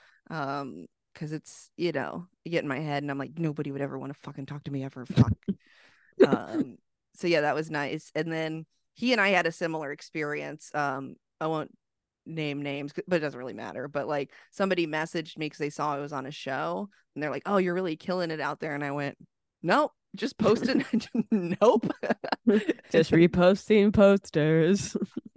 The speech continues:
Speaker 1: And he said he's experienced that too, where people are like, "Man, you are crushing it." He's like, "I'm just posting the flyers they give me." So I think that's been a very big lesson in perception versus reality this week,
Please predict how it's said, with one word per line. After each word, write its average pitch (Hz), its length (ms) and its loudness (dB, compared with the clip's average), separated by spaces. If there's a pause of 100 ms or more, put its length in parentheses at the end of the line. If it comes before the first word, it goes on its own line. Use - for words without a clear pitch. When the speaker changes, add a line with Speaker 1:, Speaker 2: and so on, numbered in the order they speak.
Speaker 1:
And 214 100 -6
he 247 120 -2
said 226 180 -4
he's 208 180 -2
experienced 160 640 2
that 156 200 2
too, 180 200 0
where 160 100 0
people 165 280 -2
are 139 40 0
like, - 120 -4
"Man, 160 280 -4
you 175 160 -4
are 165 140 2
crushing 156 580 -4
it." 151 140 -4
He's 180 140 -2
like, 180 140 0 (300)
"I'm 226 220 4
just 247 280 2
posting 196 420 0
the 214 60 -4
flyers 165 480 0
they 226 140 4
give 294 240 0
me." 196 320 -6 (960)
So - 180 -2
I 190 80 4
think 214 200 2
that's 185 280 0
been 175 160 -4
a 185 60 -4
very 165 300 -2
big 165 240 -4
lesson 151 320 -2
in 143 100 -8
perception 147 640 -8
versus 143 360 -8
reality 139 520 -6
this 156 240 -8
week, 196 320 -4